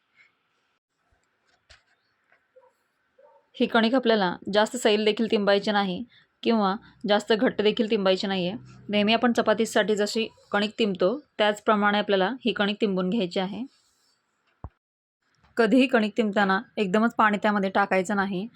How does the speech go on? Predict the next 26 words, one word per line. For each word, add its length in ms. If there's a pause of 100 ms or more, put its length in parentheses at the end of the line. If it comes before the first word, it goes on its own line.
(720)
आवश्यकतेनुसार 840 (120)
थोडं 240
थोडं 160
पाणी 300
ॲड 220
करत 240 (320)
ती 60
कणिक 280
तिंबायची 400
आहे. 220 (400)
त्यामुळे 260
काय 140
होतं, 260
कणिक 280
ही 160 (120)
पटकन 260
मळली 280
जाते. 320 (1040)
इथे 180
गव्हाची 360
कणिक 240
तिंबून 300
तयार 200
आहे. 240 (400)
आता 180
यावरती 520